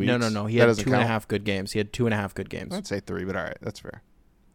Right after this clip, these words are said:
Speaker 1: Okay, I'm sorry. He had three good games. We've played, like, twenty-five.
Speaker 2: I didn't think he would
Speaker 1: What are
Speaker 2: even
Speaker 1: we doing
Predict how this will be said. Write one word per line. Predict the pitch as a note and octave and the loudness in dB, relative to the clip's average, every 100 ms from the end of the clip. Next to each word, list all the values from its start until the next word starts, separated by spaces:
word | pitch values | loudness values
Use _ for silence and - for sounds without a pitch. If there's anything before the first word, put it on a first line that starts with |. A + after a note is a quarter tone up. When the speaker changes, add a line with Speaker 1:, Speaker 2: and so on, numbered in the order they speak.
| - | 2
Speaker 1:
Okay, | D3 C#3+ E3 | 6 10 10
I'm | B2+ B2 | 8 8
sorry. | A#2+ | 6
He | B2 | 6
had | A#2 | 4
three | - C3+ C3+ | 4 4 6
good | B2+ | 6
games. | B2 A2 | 6 4
We've | A#2 | 0
played, | - A2+ | 2 2
like, | G#2+ G2 | 2 -2
twenty-five. | - A2+ G#2+ E3 | -2 0 4 6
Speaker 2:
I | |
didn't | G#3 F#3+ | 8 8
think | E3+ | 6
he | F#3+ | 6
would | F3+ | 6
Speaker 1:
What | |
are | F3 | 6
Speaker 2:
even | |
Speaker 1:
we | G#2+ | 4
doing | G2+ | 4